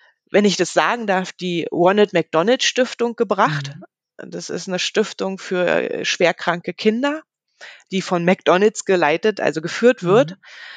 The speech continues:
Speaker 1: Äh, und bei uns in der Klinik gab's damals oder gibt's ein Ronald McDonald Haus und eine Ronald McDonald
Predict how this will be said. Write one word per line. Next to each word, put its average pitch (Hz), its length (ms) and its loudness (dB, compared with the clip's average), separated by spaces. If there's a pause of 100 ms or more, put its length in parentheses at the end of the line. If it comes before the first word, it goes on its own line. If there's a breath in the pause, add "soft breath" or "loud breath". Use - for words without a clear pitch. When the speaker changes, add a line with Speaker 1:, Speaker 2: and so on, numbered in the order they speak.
(240 loud breath)
Speaker 1:
Äh, 190 320 6
und 180 300 0
bei 160 160 2
uns 220 260 0
in 190 120 -4
der 175 120 -4
Klinik 208 420 -2
gab's 165 400 -2
damals 170 520 -2
oder 131 160 -2
gibt's - 540 -2
ein 160 140 -10
Ronald 165 340 0
McDonald 151 580 -4
Haus 202 440 0 (200)
und 180 160 -4
eine 180 100 -4
Ronald 165 380 0
McDonald 156 500 -4